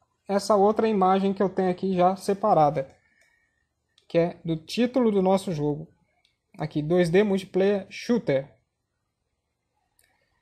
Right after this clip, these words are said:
Vou em Source Imagem, aqui no, no componente Image, né? Da... Pronto, ele colocou aqui, mas ficou bem pequeno. Vou aumentar aqui a largura pra quatrocentos.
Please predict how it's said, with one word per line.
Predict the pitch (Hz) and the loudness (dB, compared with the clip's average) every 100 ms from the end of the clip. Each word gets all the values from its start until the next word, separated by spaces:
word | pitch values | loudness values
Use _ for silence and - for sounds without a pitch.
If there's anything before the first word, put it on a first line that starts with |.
| _ _ _ _ _ | _ _ _ _ _
Vou | 156 165 | -4 -2
em | 170 | 0
Source | 165 - 185 180 - | -2 4 4 4 -2
Imagem, | 208 190 233 262 254 - | 2 6 6 4 -4 -10
aqui | 180 175 | -8 -4
no, | 175 160 - | -4 -6 -12
no | 185 | -10
componente | 165 175 175 170 165 - 190 170 | -2 -2 2 0 0 -4 -6 -6
Image, | 170 165 170 214 | -2 0 2 0
né? | 180 196 185 - | -2 -4 -8 -10
Da... | 165 147 143 143 - - _ _ _ _ _ _ _ _ _ _ _ _ _ - 156 - _ _ _ - | 0 2 2 -2 -14 -20 _ _ _ _ _ _ _ _ _ _ _ _ _ -18 -16 -18 _ _ _ 2
Pronto, | 175 151 | 2 4
ele | 165 170 | 0 2
colocou | 214 196 214 | 2 4 2
aqui, | 214 277 | 2 0
mas | 269 | -2
ficou | - 262 | 4 2
bem | 202 240 311 302 | 4 0 0 -2
pequeno. | 214 - 202 196 | -6 -2 -2 -2
Vou | 185 208 | -2 -4
aumentar | - 208 196 170 170 | -4 -4 -2 -2 -4
aqui | 165 165 | -2 2
a | |
largura | 147 151 175 254 165 - _ _ _ _ _ _ _ _ _ _ _ _ _ _ _ _ _ | 2 0 0 0 0 -4 _ _ _ _ _ _ _ _ _ _ _ _ _ _ _ _ _
pra | - 156 147 | 0 0 0
quatrocentos. | - 170 165 - 202 180 - | 0 0 0 -4 -4 -4 -10